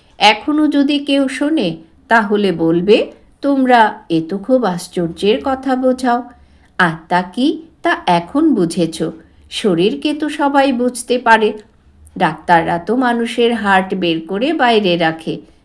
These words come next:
আবার জায়গা মতো লাগিয়ে দেয়, কিন্তু আত্মার কথা কেউ জানে না। আত্মা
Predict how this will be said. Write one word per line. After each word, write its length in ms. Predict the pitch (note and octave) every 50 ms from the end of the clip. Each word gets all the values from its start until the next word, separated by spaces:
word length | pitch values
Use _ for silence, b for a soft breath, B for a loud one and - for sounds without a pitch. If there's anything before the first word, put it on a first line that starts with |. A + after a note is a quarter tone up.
| b _ _
আবার 320 | E3+ D#3+ D3+ D#3 E3+ G#3 A#3+ B3+
জায়গা 360 | B3+ B3 A#3 A3+ A3+ A3+ A3 A3
মতো 280 | A3 G#3+ G#3 G#3+ G#3+ G#3+
লাগিয়ে 460 | G#3 G3+ G3 G3+ G3+ G3+ G3 F#3+ F#3+
দেয়, 260 | F#3+ F#3+ F3 F#3 F#3+ B B B B B B B -
কিন্তু 340 | - C4 C4 C#4 C#4 D4 D4 D4 D4+ -
আত্মার 500 | E3 D#3 D#3+ - - - A#3 C4+ D#4 D#4+ D#4+
কথা 260 | E4 D4+ D4+ - C4+ D4
কেউ 260 | C#4+ - G#3+ G3 F#3 F3+
জানে 380 | F3 F#3+ E3+ D#3+ D#3+ D#3+ D#3 D3+
না। 140 | D3 D3 D#3 - b b b b b b - -
আত্মা 480 | F3+ E3+ D3 - - - - - E3+